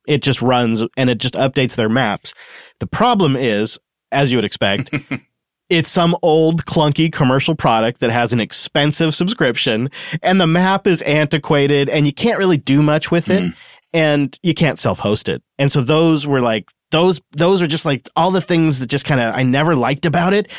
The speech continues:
Speaker 1: but it solved the core problem of, of location tracking in an embeddable map. But we wanted something this time around, like, if we were gonna build it again, we wanted to self-host it. We wanted to have no monthly subscription.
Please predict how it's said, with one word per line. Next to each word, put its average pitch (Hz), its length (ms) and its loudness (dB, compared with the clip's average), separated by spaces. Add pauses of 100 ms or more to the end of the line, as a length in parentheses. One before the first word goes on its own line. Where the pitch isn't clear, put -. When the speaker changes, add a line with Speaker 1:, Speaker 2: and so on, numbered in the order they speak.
(240)
Speaker 1:
but 147 80 0
it 151 120 0
solved 196 480 0
the 156 100 -2
core - 380 0
problem 110 520 0
of, 104 300 -4
of 107 160 -4
location 147 480 0
tracking 113 420 0
in 117 80 0
an 117 260 0
embeddable 113 400 0
map. 107 360 -2 (800)
But 117 220 -6
we 170 180 2
wanted 220 300 2
something 143 320 0
this 208 200 0
time 139 240 0
around, 113 160 0
like, 117 160 -2
if 117 80 -4
we 180 80 2
were 202 60 0
gonna 180 140 2
build 151 200 2
it 120 80 0
again, 120 540 0 (300)
we 131 60 2
wanted 139 220 2
to 202 80 0
self-host 120 540 -2
it. 110 180 -2 (140)
We 131 160 2
wanted 135 460 0
to 123 140 0
have 113 220 0
no 135 260 2
monthly 143 320 0
subscription. 104 680 -4